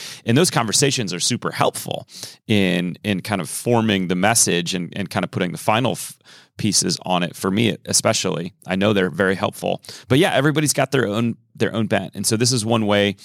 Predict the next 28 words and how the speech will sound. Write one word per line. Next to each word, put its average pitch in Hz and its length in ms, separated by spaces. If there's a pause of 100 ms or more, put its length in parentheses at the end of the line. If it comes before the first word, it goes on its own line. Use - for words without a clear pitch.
(240)
for - 160
us 101 140
to 107 80
stay 104 220
together. 98 640
And 104 160
the 101 60
truth 113 240
is 120 260
that, 98 160
yeah, 120 180
when 98 200
you 101 120
expand 92 380
out 107 340
to 82 200
two, 90 320
three, 98 300
four, 87 300
five, 90 480 (380)
there 120 160
is 104 160
greater 117 460
opportunity 92 720
for 90 300
vision 90 520
to - 120
leak 92 500